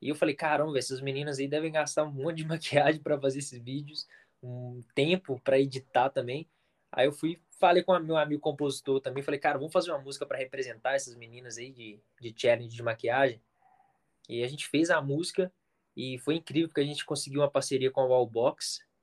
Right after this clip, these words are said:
que é um dos grupos, um dos maiores grupos de maquiagem, assim, do Brasil. E a gente fez os,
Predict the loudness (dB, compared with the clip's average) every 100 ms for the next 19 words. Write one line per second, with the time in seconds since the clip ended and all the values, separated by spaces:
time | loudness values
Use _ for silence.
0 | _ -8 -6 -4 -8 -10 -10 -8 -4 -6
1 | -4 -8 -6 -8 -8 -12 -10 -6 -2 4
2 | 4 2 -2 -6 -6 -4 -2 -2 -2 -4
3 | -8 -8 -4 0 0 0 -4 -6 -8 _
4 | _ _ _ _ _ -4 -4 -4 -6 -4
5 | -4 -6 -8 -12